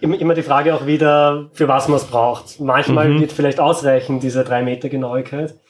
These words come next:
Speaker 1: Aber, äh, zum Beispiel, grad wo ich arbeite im Bundesamt für Eichen- und Vermessungswesen, die haben mit den Grundstücken, mit dem Kataster zu tun.
Speaker 2: Mhm.
Speaker 1: Und dort ist die Genauigkeit im, also die Grenzpunkte haben eine Genauigkeit vom, sollten eine Genauigkeit von fünf Zentimeter haben.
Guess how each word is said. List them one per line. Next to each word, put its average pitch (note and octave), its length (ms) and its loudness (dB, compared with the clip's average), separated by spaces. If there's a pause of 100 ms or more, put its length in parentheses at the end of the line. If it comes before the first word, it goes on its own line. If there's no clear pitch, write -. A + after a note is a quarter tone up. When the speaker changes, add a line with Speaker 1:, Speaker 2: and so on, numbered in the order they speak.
(320)
Speaker 1:
Aber, C#3 680 2
äh, - 520 -16
zum D3 160 0
Beispiel, C#3+ 800 0
grad C#3 240 -2
wo C#3+ 80 4
ich C#3 100 0
arbeite D3 360 2
im C#3+ 240 2
Bundesamt C#3 400 0
für D3 100 0
Eichen- C3 140 0
und C3 40 -4
Vermessungswesen, C#3 840 2
die C3 120 0
haben C3+ 280 4
mit C3 180 -2
den C3 260 0
Grundstücken, D3 520 0
mit C3+ 60 4
dem C3 40 0
Kataster C3 480 0
zu D3+ 100 -4
tun. D3+ 360 -2 (160)
Speaker 2:
Mhm. A#2 180 2
Speaker 1:
Und C#3 140 2
dort C3+ 240 2
ist - 240 -2
die D3 60 2
Genauigkeit C3 920 2
im, C3+ 420 2
also B2+ 160 0
die B2 140 -2
Grenzpunkte D3 840 0
haben C3+ 120 2
eine C3+ 100 2
Genauigkeit C3 540 0
vom, C3+ 240 -2 (380)
sollten D3 280 0
eine C#3+ 120 0
Genauigkeit C3 420 2
von C3 160 0
fünf C#3 240 0
Zentimeter A#2+ 560 -4
haben. A2 280 -14